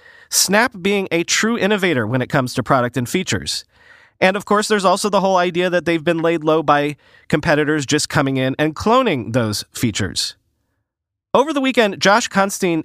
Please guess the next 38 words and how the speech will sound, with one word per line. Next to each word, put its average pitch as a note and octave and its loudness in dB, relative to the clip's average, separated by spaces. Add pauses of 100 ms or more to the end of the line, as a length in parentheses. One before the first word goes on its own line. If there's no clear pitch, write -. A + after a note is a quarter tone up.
(120)
echoes G3+ 0
that, A#2+ -2
essentially, A#2+ -2 (760)
with D#3 0
a D#3 2
piece B3+ 0
up A#3 2
that E3 2 (260)
thinks A3 0
about F3+ 4 (200)
what C#3+ 2
I F#3+ 4
called D#3+ 2
Snap's - 0
new C#3+ 2
platform E3 0
play, F2 -4 (240)
what C#3 0
they're F3 2
calling D3+ 2
Snap F#3 0
Kit. - -4 (800)
Constine B3 0
says G3+ 2
that D3+ 2 (180)
with F#3 0 (100)
Snap A3 2
Kit, - -4 (140)
Snap G3+ 2
is F3+ 0
moving G#3+ 0
on F#3 4
from F3 -2
being, D#3 0 (340)
quote, C#3+ 0
"a C#3 2
camera E3+ 2
company" D3+ 0